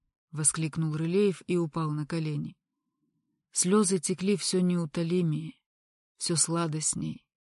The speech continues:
Говорил, как в бреду. Похож был на пьяного или безумного.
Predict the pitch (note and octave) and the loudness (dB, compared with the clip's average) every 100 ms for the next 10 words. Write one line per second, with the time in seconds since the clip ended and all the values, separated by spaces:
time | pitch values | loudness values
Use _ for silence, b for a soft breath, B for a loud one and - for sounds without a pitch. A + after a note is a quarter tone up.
0 | _ _ _ _ _ _ _ D#3 F3 F#3+ | _ _ _ _ _ _ _ 0 4 6
1 | A3+ G#3 G3 F3+ D#3+ F#3 G3 E3 D3+ - | 6 6 2 -2 -2 0 0 0 -6 -8
2 | _ _ _ _ _ _ F3+ E3+ A3 F#3 | _ _ _ _ _ _ -2 4 4 4
3 | E3+ F#3 F#3 - F3+ G#3+ G3 E3 E3 E3+ | 2 2 2 0 2 4 4 2 0 2
4 | F3+ E3 F#3+ F3 F#3+ E3 D3 C#3 | 2 2 0 2 2 2 0 -4